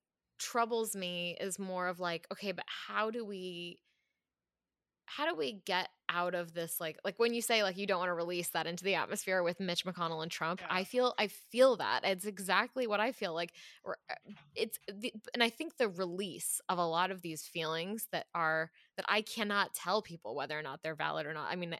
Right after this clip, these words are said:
Speaker 1: they seem valid based on, but it's sort of, like, but complicated, murky,
Speaker 2: Yeah.
Speaker 1: like,
Speaker 2: Well, and
Speaker 1: mixed
Speaker 2: why don't we want
Speaker 1: legacy.
Speaker 2: to release them, you know? Like, maybe it is okay to. And we've
Speaker 1: Right.
Speaker 2: just been conditioned into, like, not ruffling feathers and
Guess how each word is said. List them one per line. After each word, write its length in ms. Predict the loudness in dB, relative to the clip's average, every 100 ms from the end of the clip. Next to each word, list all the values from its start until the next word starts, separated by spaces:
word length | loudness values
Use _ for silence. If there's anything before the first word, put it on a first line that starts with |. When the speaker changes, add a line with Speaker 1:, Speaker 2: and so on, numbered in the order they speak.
| -2
Speaker 1:
they 140 | -2
seem 340 | -2 -2 -2 2
valid 480 | 4 4 4 0
based 260 | 0 0 0
on, 180 | -4 -4 -12 -20 -4
but 120 | 0
it's 180 | 2 0
sort 160 | 0 0
of, 100 | -2
like, 200 | -4 -6 -2
but 140 | -2
complicated, 800 | 0 2 2 2 -4 -6 -8 -8
murky, 420 | -4 -2 -2 -2
Speaker 2:
Yeah. 200 | -4 -2 2
Speaker 1:
like, 320 | 2 2 -6 -20 -20 _
Speaker 2:
Well, 100 | 2
and 60 | 2
Speaker 1:
mixed 120 | 6
Speaker 2:
why 160 | 8
don't 160 | 8 6
we 120 | 6
want 300 | 6 8 6
Speaker 1:
legacy. 160 | 4 0
Speaker 2:
to 60 |
release 360 | 0 -2 -6 -6
them, 340 | -8 -8 -10 -4
you 120 | 0
know? 340 | 2 2 0 -4
Like, 180 | -6 -2
maybe 300 | 0 2 2
it 80 | 0
is 160 | 0
okay 360 | -4 -4 -6 -6
to. 300 | -8 -10 -12 _ _ 0
And 100 | 4
we've 220 | 4 4
Speaker 1:
Right. 60 |
Speaker 2:
just 180 | 0 -4
been 120 | -6
conditioned 640 | -4 -2 -2 -2 -2 -2 -6
into, 360 | -8 -8 -12
like, 500 | -10 -10 -10 -14 -20 _ _ -20 -20 -20 _ _ _ -8
not 380 | -2 2 2 2
ruffling 420 | 0 0 -2 -4
feathers 600 | 0 0 0 -2 -4 -4
and 440 | -6 -6 -8 -10